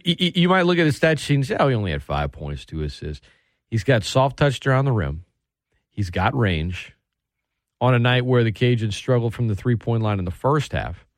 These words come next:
uh, oh of eleven. They finished eight of twenty-nine. Greg was one of one from beyond the arc, but he's active. You watch this guy, you can see it happening. Everybody got in the game last night.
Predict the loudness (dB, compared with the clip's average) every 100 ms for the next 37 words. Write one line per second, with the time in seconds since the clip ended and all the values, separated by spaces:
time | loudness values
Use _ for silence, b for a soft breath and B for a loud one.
0 | _ _ _ _ _ _ _ _ _ -8
1 | -2 2 2 2 2 2 0 2 0 2
2 | 2 0 -2 -2 0 0 0 -2 -2 0
3 | 0 2 -2 -4 -8 -2 0 2 0 -2
4 | -2 0 0 0 0 -2 0 -2 -2 b
5 | b b b b b _ _ _ _ _
6 | _ _ _ _ _ _ _ _ _ 2
7 | 4 6 2 0 -8 -2 2 4 4 2
8 | 0 -2 -2 0 0 0 -2 -6 -4 -2
9 | -2 -2 -6 -10 -20 -20 _ _ _ _
10 | _ _ _ _ _ _ _ _ _ _
11 | _ _ _ _ _ _ 0 2 4 4
12 | 4 4 4 2 2 2 2 2 0 0
13 | -2 -4 -2 -2